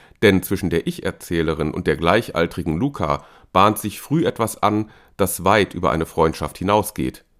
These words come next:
Julia Joost hat mit ihrem Debüt den Anti-Heimat-Roman auf den aktuellen Stand gebracht.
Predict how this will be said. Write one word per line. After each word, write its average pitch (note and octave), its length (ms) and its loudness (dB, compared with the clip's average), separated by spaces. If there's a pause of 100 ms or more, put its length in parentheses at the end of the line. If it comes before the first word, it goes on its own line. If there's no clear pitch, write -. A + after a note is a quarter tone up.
(480)
Julia D3+ 380 2
Joost A2+ 560 -2
hat - 260 -6
mit F#2+ 160 -2
ihrem E2+ 240 2
Debüt F2 460 -4 (300)
den F2+ 220 2
Anti-Heimat-Roman G#2+ 1160 0 (140)
auf F2 160 -4
den D#2+ 240 -4
aktuellen E2 520 0
Stand F2+ 380 -2
gebracht. - 480 -10